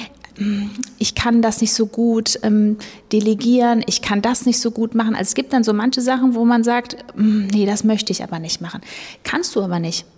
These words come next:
weil du hast ja am Anfang niemanden, dem du das abgeben kannst, weil dein Umsatz ist ja noch nicht so hoch, dass du Mitarbeiter einstellen kannst. Also wir landen immer wieder beim Gleichen,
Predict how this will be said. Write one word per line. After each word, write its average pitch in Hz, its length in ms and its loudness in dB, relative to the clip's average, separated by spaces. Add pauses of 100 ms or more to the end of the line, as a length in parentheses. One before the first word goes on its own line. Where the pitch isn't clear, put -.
weil 190 80 0
du 202 100 -2
hast - 360 -6
ja 277 80 0
am 220 100 -4
Anfang 185 380 -4
niemanden, 180 720 -2
dem 196 160 2
du 190 100 -8
das 185 180 -2
abgeben 240 440 0
kannst, 277 440 -4
weil 214 140 0
dein 208 160 -2
Umsatz 302 480 -2
ist - 180 -6
ja 202 120 2
noch 190 180 -2
nicht 214 180 0
so 233 200 0
hoch, 277 320 0
dass 208 260 -6
du - 100 -2
Mitarbeiter 226 540 0
einstellen 160 480 -6
kannst. - 320 -8
Also 190 200 -2
wir 202 60 2
landen 254 280 0
immer 302 260 2
wieder 285 220 0
beim 202 180 -2
Gleichen, 233 500 0